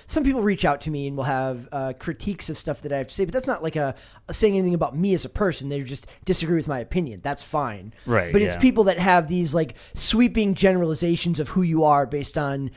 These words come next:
Speaker 1: one thing that they heard you say in one live stream or one video. Um, you shouldn't take it seriously, but the human brain isn't that rational all the time.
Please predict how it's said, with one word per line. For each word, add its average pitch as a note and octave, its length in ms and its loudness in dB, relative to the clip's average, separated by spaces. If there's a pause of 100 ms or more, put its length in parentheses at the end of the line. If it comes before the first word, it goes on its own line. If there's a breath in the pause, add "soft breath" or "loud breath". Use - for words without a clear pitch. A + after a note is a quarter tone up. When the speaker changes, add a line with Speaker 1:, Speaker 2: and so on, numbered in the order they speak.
(180 soft breath)
Speaker 1:
one F3+ 280 4
thing F3 260 0
that D#3+ 120 0
they D#3 80 2
heard D#3+ 260 0
you D3+ 80 -4
say D#3 320 -2
in C3 120 -4
one D3+ 320 -4
live C#3+ 280 0
stream C3+ 320 -6
or B2+ 80 -4
one C#3 240 -4
video. B2+ 600 -4 (540 soft breath)
Um, C3 440 -2 (100)
you F3+ 140 -2
shouldn't B3 400 0
take F#3 240 -2
it - 80 -12
seriously, E3+ 420 -2
but E3+ 140 -6
the E3 40 -10
human G3 240 0
brain E3+ 300 -2
isn't D3 160 -6
that C#3 160 -10
rational A2+ 720 -8 (120)
all C3+ 140 -2
the A#2 120 -12
time. E2+ 440 -14